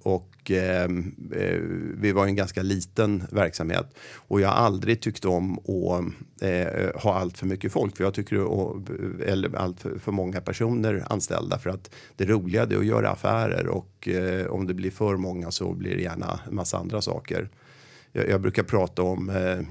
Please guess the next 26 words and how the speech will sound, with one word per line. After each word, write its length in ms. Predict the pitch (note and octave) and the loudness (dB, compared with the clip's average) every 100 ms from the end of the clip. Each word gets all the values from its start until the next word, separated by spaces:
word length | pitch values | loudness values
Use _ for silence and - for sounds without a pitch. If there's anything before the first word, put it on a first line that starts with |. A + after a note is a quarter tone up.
| G2+ - - | -10 -16 -6
att 160 | G2 - | -4 -2
man 120 | F#2 | -2
ska 140 | G#2+ | 0
undvika 460 | G2+ F2+ F#2+ F2+ F#2+ | 0 0 -2 0 -2
att 60 | |
ha 80 | F#2 | -2
fler 220 | G2+ E2+ | -2 -2
än 120 | F2+ F#2+ | -2 -2
sju 340 | - B2+ F#2 | 2 2 2
anställda. 600 | E2 - E2+ E2+ E2+ F2+ | -2 -2 -4 -4 -4 -4
För 100 | - | -4
då, 300 | F#2+ F#2+ F#2 F2+ - _ - - - _ _ - | -2 0 -2 -6 -20 _ -20 -20 -20 _ _ -6
ehm, 560 | F#2+ F2+ E2+ F2+ F2 E2+ - _ _ _ _ _ - | 0 2 2 2 0 -2 -6 _ _ _ _ _ 0
är, 260 | A#2 A#2 G2 | 4 4 4
är 120 | G2 | 2
det 60 | |
väldigt 260 | G#2 F#2+ - | 2 2 2
lätt 240 | A2 G#2 | 2 2
administrerat, 720 | F#2+ F#2 F#2 F2+ A2 C3+ C3 A#2+ | 0 0 -2 0 2 4 2 0
ett 120 | G#2 | 0
morgonmöte 640 | G#2 F#2+ F#2 G2+ A2+ - | 0 0 0 0 -2 0
och 80 | A2 | 0
alla 180 | G2 F2+ | 2 0
känner 260 | F2+ F2+ F2 | -2 -2 0
sig 140 | F#2 | 0
välinformerade. 1000 | F#2 F2+ F2+ G2 F#2+ G2+ G#2 F#2+ F#2 E2 | -2 -2 -4 -2 0 0 0 0 0 -2